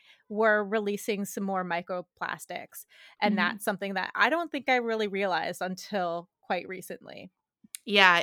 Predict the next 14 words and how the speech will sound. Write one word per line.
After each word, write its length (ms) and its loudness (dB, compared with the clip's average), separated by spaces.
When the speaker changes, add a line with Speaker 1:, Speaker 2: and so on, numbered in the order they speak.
Speaker 2:
it 80 6
makes 280 6
me 120 2
really 320 4
wanna 200 4
buy 500 2
the 200 2
contraption 840 -2
that 160 0
goes 260 0
on 340 2
the 100 -2
washing 800 -4
machine 600 -2